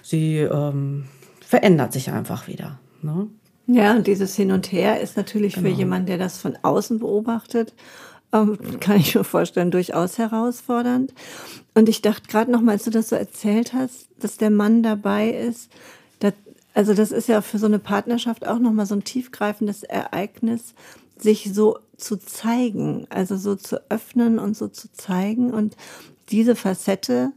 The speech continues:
Speaker 2: die man ja überhaupt nicht mehr verstecken kann in dem Moment, ähm, so offenbar wird. Also das ist ja auch noch mal das Besondere, wenn die Partner bei der Geburt dabei sind, oder?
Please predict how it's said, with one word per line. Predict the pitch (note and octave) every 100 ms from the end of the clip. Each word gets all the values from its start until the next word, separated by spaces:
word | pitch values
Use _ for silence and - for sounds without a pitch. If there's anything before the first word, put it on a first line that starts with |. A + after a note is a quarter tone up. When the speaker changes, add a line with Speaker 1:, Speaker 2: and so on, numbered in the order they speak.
| _ _ _ -
Speaker 2:
die |
man | A3 G#3
ja | G3 G3+
überhaupt | F3+ F#3+
nicht | G#3+ A3+
mehr | F#3+
verstecken | G3 - B3 B3
kann | G#3 F#3+
in | E3 D#3+
dem | D#3+
Moment, | E3 E3+ F#3+ D4 - _ _ _ _ _
ähm, | G3 G3 G#3
so | G3+ -
offenbar | F3+ - G3+ G3 A#3 A#3+
wird. | E3+ D3+ - - _
Also | F#3 F3+
das | F#3 F#3
ist | - - G#3
ja | G3+ F#3
auch | G#3
noch | A#3+ G#3
mal | F#3+ F#3
das | F#3 -
Besondere, | - F3 F3 F3+ F#3+ A3+ A3 F#3+
wenn | F#3 G3+ G3+ G#3+ A3
die | G3
Partner | F#3 G3 F#3 G3+ G#3+ G#3+ G#3+
bei | F#3
der | F3 F#3+
Geburt | G3 G#3 G3+
dabei | A#3 A#3+ A#3+ F#3
sind, | E3 D3+
oder? | E3+ G3+